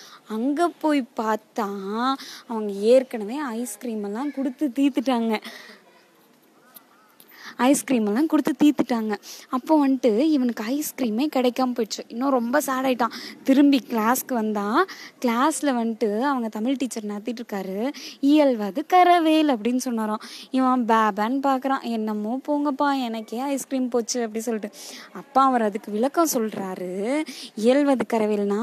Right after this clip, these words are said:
நம்மளால என்ன முடியுதோ அதை செய்யணும், அப்படி இல்லைன்னா நம்மக்கிட்ட இருக்கிறதும் வேஸ்டா போயிடும்," அப்படின்னு சொல்லிட்டு சொல்றாரு. அப்போ இவனுக்கு ஸ்ட்ரைக்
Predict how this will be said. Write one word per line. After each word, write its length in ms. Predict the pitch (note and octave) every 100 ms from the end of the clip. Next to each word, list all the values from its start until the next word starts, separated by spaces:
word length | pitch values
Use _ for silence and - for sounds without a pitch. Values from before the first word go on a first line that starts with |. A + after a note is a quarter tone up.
| D#4
நம்மளால 420 | D4+ G#3+ G3 G3 C4 G#4 - - -
என்ன 360 | G#3+ G#3+ C#4 G4+
முடியுதோ 520 | D4+ A3+ G#3 G3+ A#3 F4 - -
அதை 260 | - G#3+ E4+ F4+
செய்யணும், 640 | D4 B3+ A#3+ A#3 A#3 A#3 A3+ - - -
அப்படி 500 | G3 - D#4 F4 C4
இல்லைன்னா 460 | A3 G3+ F#3+ A3 C#4+
நம்மக்கிட்ட 400 | A#3+ A3 B3 A3+
இருக்கிறதும் 340 | A3+ A3 E4
வேஸ்டா 340 | D4 C4+ - C4+
போயிடும்," 600 | C4 A#3 A3 A3 A#3 G#3+
அப்படின்னு 200 | G3+ G#3+
சொல்லிட்டு 360 | G#3+ A3 G3 E4
சொல்றாரு. 420 | D#4+ B3+ A3+ G#3 G#3 - - - -
அப்போ 480 | A3 F#3 - A#3 A3+
இவனுக்கு 340 | B3+ A#3+ A3 A#3
ஸ்ட்ரைக் 180 | -